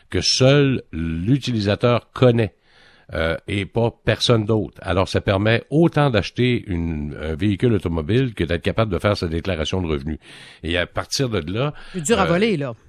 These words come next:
Speaker 1: euh, ça commence à être dur pas mal, parce que là, t'as une donnée biométrique dedans. Si t'as ton empreinte digitale, c'est sûr et certain qu'il y a pas personne qui va être capable de la reprendre, cette, euh, sa-, cette empreinte-là,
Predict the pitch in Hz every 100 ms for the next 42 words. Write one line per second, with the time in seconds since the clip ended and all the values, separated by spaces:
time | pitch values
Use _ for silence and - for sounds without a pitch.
0 | - 85 87 101 110 123 143 104 87 131
1 | 113 90 110 117 - 73 107 123 - 98
2 | 87 85 107 135 101 107 104 85 - 113
3 | 90 78 85 - - - - - 98 104
4 | 104 95 101 117 85 76 76 110 117 110
5 | - 76 - - 135 127 104 95 - 113
6 | 104 92 76 76 85 - 90 - 110 92
7 | 80 76 85 98 82 78 73 82 92 80
8 | 71 78 76 67 65 - 71 65 - 78
9 | 78 73 65 76 92